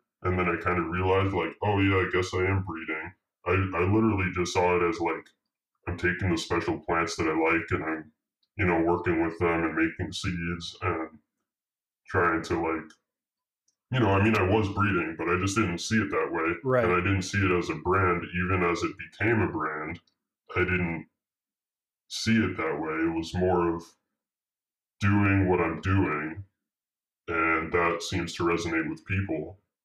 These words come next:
Speaker 1: And so I tell other people, like, you know, nobody becomes a breeder on purpose. People become a breeder because they love breeding, and then they, they realize, like, "Oh, shit, this is the seat that I'm in. Like, I'm a breeder now," and,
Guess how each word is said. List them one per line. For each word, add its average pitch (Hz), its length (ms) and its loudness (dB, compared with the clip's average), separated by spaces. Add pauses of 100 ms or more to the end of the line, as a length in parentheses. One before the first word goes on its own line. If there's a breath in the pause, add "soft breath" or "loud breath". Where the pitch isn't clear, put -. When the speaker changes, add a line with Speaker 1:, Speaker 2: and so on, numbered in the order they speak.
(200)
Speaker 1:
And 87 180 0
so 87 160 0
I 90 140 2
tell 90 260 2
other 117 180 2
people, 87 440 0
like, 80 240 -2 (340)
you 92 80 2
know, 101 300 0 (320)
nobody 123 420 2
becomes 98 360 0
a - 60 0
breeder 98 420 2
on - 140 -2
purpose. 95 460 0
People 95 520 -2
become 92 360 0
a 82 100 0
breeder 90 380 0
because - 320 -4
they 80 180 -2
love 87 460 0 (540)
breeding, 92 640 0 (240)
and 87 180 -2
then 85 400 -2 (280)
they, 90 80 2
they 87 500 0 (120)
realize, 90 420 2
like, 87 160 0
"Oh, 104 160 2
shit, 113 300 -2
this 95 200 -2
is 92 360 -6 (260)
the 92 100 0
seat 101 340 -4
that 98 140 2
I'm 98 160 4
in. 113 180 2
Like, 85 200 0
I'm 95 120 2
a 92 120 2
breeder 107 380 2
now," 90 340 2
and, 85 200 -8